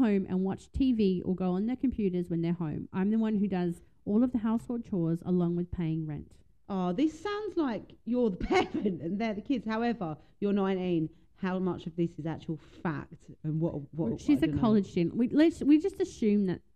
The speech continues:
Speaker 1: like,
Speaker 2: She's telling the
Speaker 1: she's
Speaker 2: truth.
Speaker 1: telling the
Speaker 2: Okay.
Speaker 1: truth.
Speaker 2: So if she's telling the truth,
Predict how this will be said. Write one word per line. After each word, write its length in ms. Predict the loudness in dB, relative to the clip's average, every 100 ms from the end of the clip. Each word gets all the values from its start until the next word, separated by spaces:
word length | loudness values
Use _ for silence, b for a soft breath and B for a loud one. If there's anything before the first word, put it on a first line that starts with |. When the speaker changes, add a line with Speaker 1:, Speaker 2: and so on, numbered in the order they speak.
| _ -2
Speaker 1:
like, 180 | 0 0
Speaker 2:
She's 100 | -2
telling 220 | -2 -2
the 80 | -2
Speaker 1:
she's 180 | -4
Speaker 2:
truth. 40 | -2
Speaker 1:
telling 260 | 0 0 0
the 100 | 0
Speaker 2:
Okay. 120 | -2
Speaker 1:
truth. 260 | -2 -4 -8 -16 -8
Speaker 2:
So 100 | -4
if 260 | -2 -4 -4
she's 320 | -2 -2 -4
telling 380 | -6 -4 -4 -4
the 60 |
truth, 520 | -6 -4 -2 -2 -4